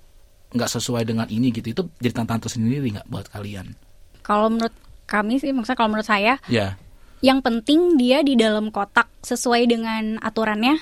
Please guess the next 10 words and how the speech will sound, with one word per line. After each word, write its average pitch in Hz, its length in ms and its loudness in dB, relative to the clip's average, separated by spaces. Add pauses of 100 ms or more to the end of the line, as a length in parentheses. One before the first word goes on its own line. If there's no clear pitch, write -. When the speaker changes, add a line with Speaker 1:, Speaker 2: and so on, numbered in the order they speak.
(160)
Speaker 1:
Oke. 110 400 0
Speaker 2:
Dan 214 520 0 (200)
misalkan 240 500 0
cuma 226 420 -4
satu 240 600 2
coblos 233 360 2
ya, 190 180 -2 (120)
Speaker 1:
Hmm. 110 340 0 (220)
Speaker 2:
itu 320 440 0 (220)
kita 302 400 0